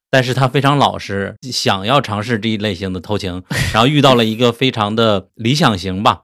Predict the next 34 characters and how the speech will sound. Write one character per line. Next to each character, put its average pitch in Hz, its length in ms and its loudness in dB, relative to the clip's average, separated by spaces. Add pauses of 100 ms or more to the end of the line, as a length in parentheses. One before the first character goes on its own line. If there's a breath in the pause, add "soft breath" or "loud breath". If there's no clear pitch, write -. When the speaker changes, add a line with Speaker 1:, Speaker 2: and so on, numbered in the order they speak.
(120)
Speaker 2:
啊。 127 300 -6 (100)
Speaker 1:
然 110 100 2
后 123 200 2
以 117 180 -4
日 170 220 -4
记 190 120 0
的 123 120 2
形 95 200 -6
式， 98 240 -4
今 120 200 -2
天 110 180 0
他 110 80 0
们 107 160 -2
怎 98 80 -6
么 92 80 -6
样 98 160 -2
约 95 100 -2
会， 98 200 -2
下 117 180 0
周 107 180 0
四 113 220 -10
他 104 100 -2
们 104 80 -4
又 104 80 -2
怎 92 120 -8
么 92 60 -10
样 95 140 -6
约 98 140 -6
会， 101 220 -2 (400 soft breath)
发 104 140 0
生 101 120 -2
了 95 80 -2
什 92 120 -6
么。 87 180 -8